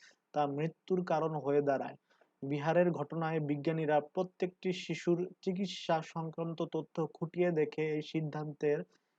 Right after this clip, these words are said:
এসেছেন যে ওই বাচ্চাগুলোর আগের রাতে খাবার খায়নি অথবা কম খেয়েছিলেন। পরের দিন রাস্তায় পড়ে থাকা, নষ্ট হয়ে যাওয়া অথবা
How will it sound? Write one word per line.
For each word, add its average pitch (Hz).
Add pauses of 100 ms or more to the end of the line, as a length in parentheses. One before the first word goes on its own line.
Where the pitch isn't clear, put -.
(100)
এসেছেন 160
যে 143
ওই 156
বাচ্চাগুলোর 151
আগের 160
রাতে 147
খাবার 147
খায়নি 139
অথবা 139
কম 165
খেয়েছিলেন। 139 (580)
পরের 180
দিন 180
রাস্তায় 165 (100)
পড়ে 156
থাকা, 156
নষ্ট 143
হয়ে 160
যাওয়া 151
অথবা 147